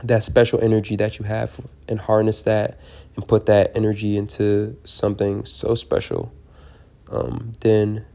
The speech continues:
you could change the world. And honestly believe that. And if you, you believe that and you have that mindset, the power of the mind is truly amazing.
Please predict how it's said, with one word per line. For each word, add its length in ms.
you 140
could 140
change 300
the 80
world. 380
And 160
honestly 380
believe 440
that. 280
And 160
if 140
you, 240
you 120
believe 380
that 160
and 100
you 80
have 120
that 120
mindset, 600
the 80
power 260
of 80
the 60
mind 300
is 100
truly 380
amazing. 640